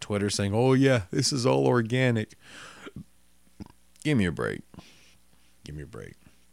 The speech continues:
Uh, and whenever we have all of this, so now we have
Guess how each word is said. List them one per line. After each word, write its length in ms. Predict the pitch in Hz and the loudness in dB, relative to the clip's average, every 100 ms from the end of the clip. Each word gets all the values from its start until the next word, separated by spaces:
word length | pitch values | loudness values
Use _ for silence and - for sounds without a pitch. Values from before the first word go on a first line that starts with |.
| _ _ - - - _ - - - - - - - - | _ _ -20 -20 -20 _ -20 -20 -20 -20 -20 -20 -20 -4
Uh, 280 | 110 110 110 | 0 2 2
and 480 | 110 113 117 104 101 | 0 0 2 0 0
whenever 320 | 135 156 135 | 2 2 4
we 160 | 127 143 | 2 4
have 220 | 127 104 | 2 2
all 160 | 113 131 | 0 0
of 140 | 92 | 2
this, 220 | 95 76 | 0 0
so 280 | - 85 82 | 0 0 0
now 640 | 90 95 120 117 101 95 87 | 2 2 4 4 2 0 -2
we 200 | 104 98 | 0 0
have 840 | 131 120 92 92 90 87 82 - | 0 0 2 4 4 2 0 -6